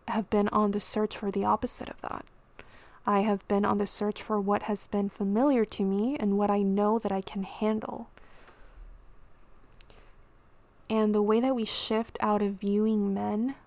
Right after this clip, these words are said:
with distrust, with fear, with sadness, with grief,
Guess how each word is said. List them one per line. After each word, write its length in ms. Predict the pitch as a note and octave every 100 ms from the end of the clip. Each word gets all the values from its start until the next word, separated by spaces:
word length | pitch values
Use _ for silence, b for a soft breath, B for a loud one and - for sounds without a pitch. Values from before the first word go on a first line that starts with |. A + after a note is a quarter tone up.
| -
with 240 | G#3+ - -
distrust, 760 | - - - G#3+ A3+ - -
with 140 | G#3+
fear, 520 | - - A3+ G#3+ G#3+ G#3
with 160 | G#3
sadness, 760 | - G#3 G3+ - G#3 G#3+ - -
with 240 | G3+ -
grief, 560 | - F#3 G3+ G#3+ -